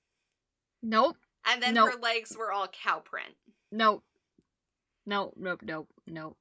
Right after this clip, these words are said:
Speaker 2: And that's not even the kicker.
Speaker 1: <laughs>
Speaker 2: Her face was done like a cat face.
Speaker 1: Uh-uh.
Speaker 2: And it took me the better part of the episode to figure out why,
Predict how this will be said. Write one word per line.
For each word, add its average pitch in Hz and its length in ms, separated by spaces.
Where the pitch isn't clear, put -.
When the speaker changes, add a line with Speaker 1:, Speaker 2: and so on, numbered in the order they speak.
Speaker 2:
And 311 320
that's 392 260
not 381 140
even 320 200
the 269 60
kicker. 392 480
Speaker 1:
<laughs> - 1080
Speaker 2:
Her 320 140
face - 760
was 262 320
done 277 260
like 254 200
a 196 80
cat 339 340
face. - 480
Speaker 1:
Uh-uh. 185 360
Speaker 2:
And 339 120
it 359 160
took 415 320
me 427 320
the 330 260
better 247 360
part 220 240
of 214 80
the 208 180
episode 254 580
to 226 100
figure 208 340
out 170 360
why, 170 440